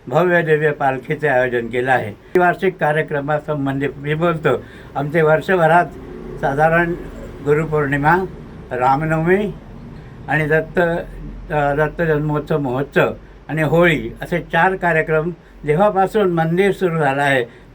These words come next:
तोपर्यंत आज तागायत होत आलेले आहे आणि याच्या पुढे उ-, सुरू राहावं अशी आमची इच्छा आहे.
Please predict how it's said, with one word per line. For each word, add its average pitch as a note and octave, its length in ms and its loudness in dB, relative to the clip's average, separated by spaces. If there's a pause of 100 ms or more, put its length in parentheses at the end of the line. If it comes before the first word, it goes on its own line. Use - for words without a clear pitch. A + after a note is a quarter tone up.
तोपर्यंत E3 480 -2
आज E3+ 300 2
तागायत E3+ 460 0
होत B2+ 240 -4
आलेले C3 320 0
आहे D3+ 260 2 (440)
आणि C#3 200 -2
याच्या D3 340 2
पुढे E3+ 560 2 (300)
उ-, D3 160 -2
सुरू D#3 480 -4
राहावं C#3 340 4 (320)
अशी C#3 200 -4
आमची C#3+ 420 0 (440)
इच्छा D3 260 2
आहे. C#3 320 0